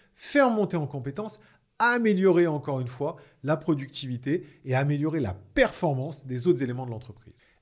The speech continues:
Et enfin, le stade ultime, c'est le stade de l'innovation.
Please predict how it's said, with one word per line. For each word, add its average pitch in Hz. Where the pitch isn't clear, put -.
Et 233
enfin, 208
le 123
stade 147
ultime, 135
c'est -
le 113
stade 131
de 123
l'innovation. 117